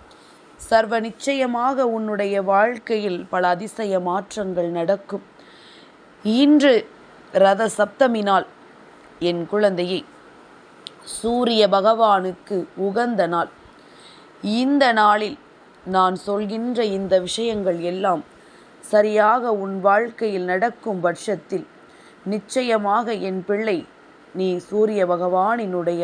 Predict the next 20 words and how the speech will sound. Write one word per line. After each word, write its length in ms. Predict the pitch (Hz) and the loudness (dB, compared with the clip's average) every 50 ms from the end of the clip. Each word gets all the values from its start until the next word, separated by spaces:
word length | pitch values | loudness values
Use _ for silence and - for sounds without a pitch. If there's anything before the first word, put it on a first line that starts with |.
| 170 165 | 0 0
அருளை 280 | 165 190 220 233 202 151 143 - - | 0 0 -2 -2 -2 -4 -6 -8 -8
பெற்று 340 | 175 170 170 - - - | -10 -10 -10 -10 -12 -10
விடுவாய். 460 | 175 165 156 165 165 170 170 156 - - - - - - - - - - - - - - - - - - - - | -8 -8 -8 -4 -2 -2 -2 -2 -2 -8 -18 -20 -20 -20 -20 -20 -20 -20 -20 -20 -20 -20 -20 -20 -20 -18 -4 0
அதிகாலை 600 | 180 208 202 220 220 208 220 220 233 254 254 240 240 | 0 2 2 2 2 2 4 4 4 2 0 -2 -6
நேரத்தில் 680 | 226 226 240 262 262 262 214 - - - 240 202 170 - - - - - | -6 -4 -2 0 0 0 -2 -4 -8 -8 -8 -8 -8 -10 -12 -16 -10 -6
செய்ய 280 | 208 208 208 208 208 | -4 -2 -2 -2 -2
வேண்டிய 500 | 190 202 208 220 233 226 247 220 202 196 | -2 -2 -4 -4 -4 -4 -4 -4 -2 -2
விஷயம் 480 | 185 196 196 - 233 240 240 214 180 139 - - - - 180 180 | -2 -2 -4 -4 -4 -4 -4 -6 -8 -8 -12 -16 -10 -6 -6 -4
என்று 240 | 190 190 180 190 175 151 - - - - - - - - - - - | -4 -4 -4 -6 -8 -8 -10 -16 -20 -20 -20 -20 -20 -20 -18 -8 -4
உனக்கு 360 | 214 214 220 214 214 - 220 214 | 0 0 0 0 0 -4 -4 -2
தெரிந்ததை 520 | 220 226 220 247 262 254 254 233 220 214 202 | 0 0 0 0 0 0 0 2 2 2 2
எல்லாம் 420 | 202 196 208 233 240 214 185 170 - - - _ | 2 2 2 4 4 4 2 0 -4 -10 -18 _
இன்று 260 | - 196 196 185 185 196 | -8 -6 -6 -6 -6 -8
சூரிய 360 | - - 214 233 233 233 226 214 | -6 -4 -4 -2 0 0 2 2
பகவானுக்கு 800 | 196 190 170 214 220 233 220 202 196 185 175 175 - - 190 175 160 - - | 2 2 0 0 2 2 2 2 2 0 -2 -6 -6 -6 -6 -6 -6 -6 -8
நீ 120 | - 175 180 170 - | -8 -6 -6 -6 -6
செய்திருப்பாய். 680 | - 196 208 220 202 226 185 175 170 - 185 170 - - - - - - - - - - - - - - - | -6 -6 -4 -2 -2 0 0 0 0 0 0 -2 -2 -2 -8 -20 -20 -20 -20 -20 -20 -20 -20 -20 -20 -12 -4
ஒருவேளை 600 | - 214 240 247 262 254 240 226 226 226 226 214 165 - - - - - - - - | 0 2 4 4 4 4 4 2 2 2 0 -2 -4 -6 -10 -18 -20 -20 -20 -12 -8
இந்த 300 | 214 233 240 247 240 240 226 | -6 -6 -2 2 2 2 4
நாளில் 440 | 214 208 202 208 208 214 196 175 | 4 4 4 4 2 0 -4 -4